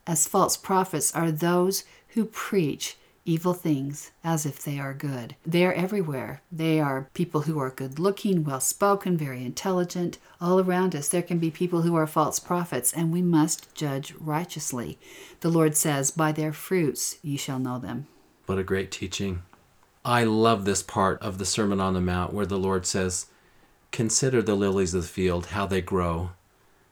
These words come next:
Speaker 2: They toil not, neither do they spin. And yet I say unto you that even Solomon in all his glory was not arrayed like one of these. Wherefore, if God so clothe the grass of the field, which today is, and tomorrow is cast into the oven,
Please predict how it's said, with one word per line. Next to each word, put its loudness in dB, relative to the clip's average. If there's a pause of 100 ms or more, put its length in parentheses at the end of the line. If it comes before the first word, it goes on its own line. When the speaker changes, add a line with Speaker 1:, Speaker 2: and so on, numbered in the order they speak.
(120)
Speaker 2:
They 0
toil 0
not, 0
neither 2
do -2
they -2
spin. -2
And -4
yet -2
I 0
say -2
unto -2
you 2
that 0
even 0
Solomon 2
in 2
all 4
his 0
glory 0
was -2
not 2
arrayed 2
like 0
one 0
of -4
these. -4 (420)
Wherefore, 6
if -2
God 2
so 6
clothe 2
the 0
grass 0
of -2
the 0
field, 0
which 0
today 0
is, 0
and -4
tomorrow 2
is -2
cast -4
into -2
the 2
oven, -4